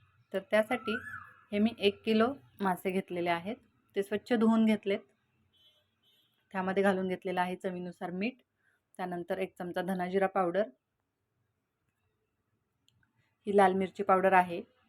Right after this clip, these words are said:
तेज आणि रंगतदार अशी लाल मिरची पावडर आहे. त्यानंतर गरम मसाला घातलेला आहे एक चमचा आणि आलं, लसूण आणि कोथिंबिरीची पेस्ट,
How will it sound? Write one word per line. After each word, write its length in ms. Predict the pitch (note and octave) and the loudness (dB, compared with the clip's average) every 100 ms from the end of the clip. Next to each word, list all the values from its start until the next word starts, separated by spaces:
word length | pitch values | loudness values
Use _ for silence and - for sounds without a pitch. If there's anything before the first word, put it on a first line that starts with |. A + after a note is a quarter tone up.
| _ | _
तेज 200 | G3 F#3+ | 0 2
आणि 200 | F#3+ F#3 | 0 0
रंगतदार 500 | F#3+ F3 E3 D#3 D3 - _ _ - | -2 0 -2 -4 -8 -12 _ _ -20
अशी 280 | E3+ F#3+ F#3 | -14 -6 0
लाल 160 | F3 | 0
मिरची 260 | D#3+ D#3+ - | 0 -6 -6
पावडर 260 | E3+ D#3 D3+ | -6 -4 -4
आहे. 280 | D#3 E3 B3+ C4+ _ | -8 -6 -8 -10 _
त्यानंतर 420 | F#3 F3 E3+ F3 F#3 - _ _ _ _ _ - F3+ | -8 -6 -8 -10 -14 -16 _ _ _ _ _ -10 -8
गरम 160 | F3+ | -6
मसाला 320 | F3+ F#3 F#3+ | -6 -6 -4
घातलेला 340 | F#3 F#3+ F3 E3 | -4 -4 -6 -6
आहे 160 | E3 | -6
एक 120 | D#3 - | -10 -12
चमचा 360 | E3 D3+ - A3 B3 | -14 -12 -12 -18 -16
आणि 240 | F3 E3+ F3 _ | -16 -14 -16 _
आलं, 180 | F3+ G3 | 0 2
लसूण 320 | G3+ G3+ G3+ | 2 0 -6
आणि 140 | F#3 F#3 | -8 -8
कोथिंबिरीची 680 | F#3+ E3+ E3+ D#3+ D#3+ - | -12 -12 -12 -10 -12 -14
पेस्ट, 420 | - D#3+ - - | -10 -10 -10 -16